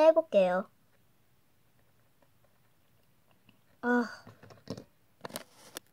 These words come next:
네, 여러분, 이걸 하면은 손이 초코 전-, 범벅이 돼요. 이거 제가 완성을 하긴 했는데 얘 완전 집이 아니에요. 이건 그냥, 그냥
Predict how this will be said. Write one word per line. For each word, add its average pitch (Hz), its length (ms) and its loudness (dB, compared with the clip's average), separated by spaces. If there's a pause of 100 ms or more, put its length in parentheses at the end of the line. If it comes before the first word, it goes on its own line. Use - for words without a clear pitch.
(320)
네, 240 160 -2
여러분, 240 300 -2
이걸 254 280 8
하면은 294 720 4 (160)
손이 359 320 -2
초코 - 320 -12
전-, 226 300 -4
범벅이 269 540 8
돼요. 214 600 8 (1900)
이거 269 140 0
제가 277 260 2
완성을 269 420 6
하긴 359 400 4
했는데 339 760 2 (100)
얘 262 60 -2
완전 269 680 4
집이 - 400 -6
아니에요. 262 720 4 (800)
이건 262 240 6
그냥, 233 460 2 (1000)
그냥 240 540 2